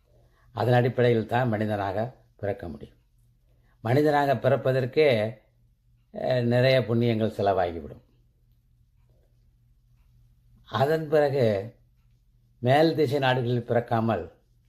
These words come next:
நமது பாரத கண்டத்தில் பிறப்பதற்கு புண்ணியங்கள் அதிகம் தேவைப்படும். அதனினும் இறைவன் மறுப்பு குடும்பத்தில் பிறக்காமல்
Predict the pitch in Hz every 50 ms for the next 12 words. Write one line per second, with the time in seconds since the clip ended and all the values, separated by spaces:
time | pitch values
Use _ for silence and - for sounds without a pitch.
0 | _ _ _ _ _ _ _ _ _ _ _ _ _ _ _ _ _ - 117 117
1 | 117 120 120 110 110 - 117 120 135 143 143 139 135 127 123 120 120 113 - -
2 | 120 110 - - 110 110 107 - 110 98 98 98 95 - - 131 147 156 - _
3 | _ _ _ _ _ _ _ _ - - _ - _ _ - 117 117 127 127 117
4 | 117 113 104 98 104 104 101 95 90 - 92 90 87 85 - - - - - _
5 | _ _ _ _ _ _ _ _ _ _ _ _ _ _ _ _ _ _ _ _
6 | _ _ _ _ _ _ _ _ _ _ _ - 117 117 127 135 131 135 135 131
7 | 131 135 127 113 101 101 110 113 - - _ _ _ _ _ - _ _ _ _
8 | _ _ _ _ _ _ _ _ _ _ _ _ _ - 98 110 127 135 139 143
9 | 139 127 117 117 120 123 120 - - 113 - 120 110 113 110 110 110 - 117 104
10 | 98 - 104 98 95 - - 104 95 95 101 107 101 87 - -